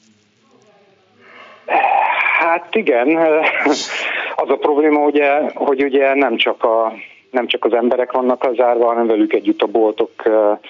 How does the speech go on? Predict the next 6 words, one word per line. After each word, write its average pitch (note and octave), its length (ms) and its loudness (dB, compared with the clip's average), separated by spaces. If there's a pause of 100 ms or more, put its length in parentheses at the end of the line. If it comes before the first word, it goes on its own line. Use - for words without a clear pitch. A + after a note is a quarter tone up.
(340)
éttermek, G#2+ 760 -2
ö, A2 160 2
minden A2 320 0
az G2+ 120 -2
égvilágon. B2 920 0 (1300)
Ö, A#2+ 500 2